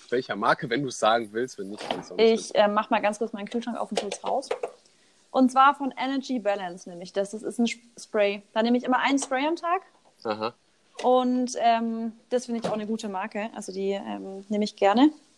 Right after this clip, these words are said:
Speaker 2: Da nehme ich
Speaker 1: Ha-,
Speaker 2: einfach
Speaker 1: ha-,
Speaker 2: ein Spray am Tag.
Speaker 1: ja, hast du's noch in der Hand?
Speaker 2: Moment, ich hol's wieder. <laughs>
Speaker 1: Das wird eine authentische Folge hier.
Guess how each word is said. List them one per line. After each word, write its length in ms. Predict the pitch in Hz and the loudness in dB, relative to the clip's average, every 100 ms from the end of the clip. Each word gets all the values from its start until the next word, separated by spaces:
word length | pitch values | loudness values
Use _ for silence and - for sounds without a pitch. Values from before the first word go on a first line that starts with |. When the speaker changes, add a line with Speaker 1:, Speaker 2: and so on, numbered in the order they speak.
| - _ _ | -18 _ _
Speaker 2:
Da 140 | 233 | 6
nehme 140 | 233 233 | 6 6
ich 60 | |
Speaker 1:
Ha-, 60 | - | 6
Speaker 2:
einfach 200 | 220 - | 4 0
Speaker 1:
ha-, 40 | |
Speaker 2:
ein 140 | 214 214 | -2 -2
Spray 240 | - 262 | -2 -2
am 140 | 262 | 0
Tag. 220 | 262 254 247 _ _ | -4 -8 -10 _ _
Speaker 1:
ja, 180 | 120 110 | -2 0
hast 180 | 143 202 | 0 0
du's 100 | 170 | 0
noch 140 | 151 | 2
in 60 | 147 | 2
der 100 | 147 | 2
Hand? 180 | 220 - _ _ - - - _ _ - | 0 -4 _ _ -20 -20 -20 _ _ -12
Speaker 2:
Moment, 320 | 220 202 220 | -10 -8 -10
ich 160 | - | -4
hol's 200 | 196 - | -4 2
wieder. 160 | 226 - - - 208 220 | 6 6 6 0 2 6
<laughs> 160 | 240 - - - - - _ - _ _ _ - 175 - - | 6 2 -12 -10 -10 -12 _ -20 _ _ _ -10 -8 -10 -10
Speaker 1:
Das 180 | 107 101 | -6 -4
wird 120 | 101 | -2
eine 80 | 101 | -2
authentische 480 | 95 110 113 110 110 | 2 2 2 -2 2
Folge 320 | 117 117 104 | 4 4 4
hier. 220 | 104 | 2